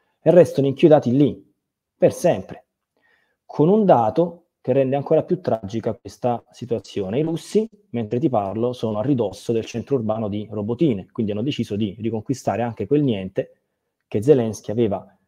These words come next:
conquistato il ventidue agosto del duemilaventitré a costo di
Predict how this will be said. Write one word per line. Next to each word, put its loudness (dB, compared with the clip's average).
conquistato -2
il -4
ventidue -2
agosto 0
del -4
duemilaventitré -2
a -8
costo -4
di -6